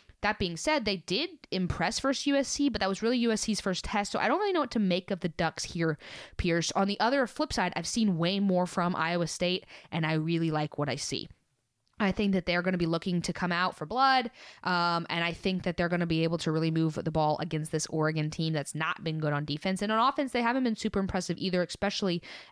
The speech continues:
uh, at quarterback. I don't really have faith in the young guy there. So I'm gonna take Brock Purdy, the experience, and the Iowa State Cyclones in this one. I think minus four points gets it done. Iowa State in a big one.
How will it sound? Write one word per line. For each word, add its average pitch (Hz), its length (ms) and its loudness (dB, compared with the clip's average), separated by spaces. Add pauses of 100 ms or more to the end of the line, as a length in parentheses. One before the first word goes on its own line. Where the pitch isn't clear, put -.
uh, 165 220 2
at - 140 -4
quarterback. 170 380 0
I 165 40 2
don't 170 180 0
really 160 160 2
have 156 400 0
faith 160 320 -2
in 156 140 -2
the 151 80 0
young 156 180 0
guy 156 180 0
there. 151 200 2
So 160 240 0
I'm 190 100 4
gonna 320 100 2
take 285 220 -2
Brock 190 240 0
Purdy, 180 300 2
the 165 80 0
experience, 180 640 0 (260)
and - 80 -4
the 151 120 -2
Iowa 175 240 0
State - 240 -2
Cyclones 170 480 0
in 156 260 -2
this 165 240 -2
one. 165 220 2
I 151 100 -4 (100)
think 170 200 -4
minus 175 400 0
four 175 180 0
points 170 320 0
gets 165 300 -2
it 151 180 -4
done. 170 320 2 (300)
Iowa 175 220 0
State 165 220 -2
in 123 60 -6
a 147 40 -4
big 151 280 -2
one. 147 220 -6